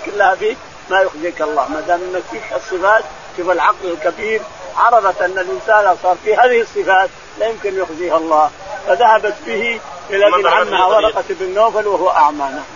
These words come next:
Speaker 2: ثم انطلقت به خديجة حتى أتت به ورقة بن نوفل بن عتبة بن عبد
Speaker 1: انطلقت
Speaker 2: العزى.
Speaker 1: به خديجة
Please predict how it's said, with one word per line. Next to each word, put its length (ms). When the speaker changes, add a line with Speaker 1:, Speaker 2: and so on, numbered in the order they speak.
Speaker 2:
ثم 160
انطلقت 360
به 240
خديجة 440
حتى 180
أتت 160
به 180
ورقة 200
بن 240
نوفل 340
بن 80
عتبة 240
بن 180
عبد 160
Speaker 1:
انطلقت 240
Speaker 2:
العزى. 160
Speaker 1:
به 80
خديجة 540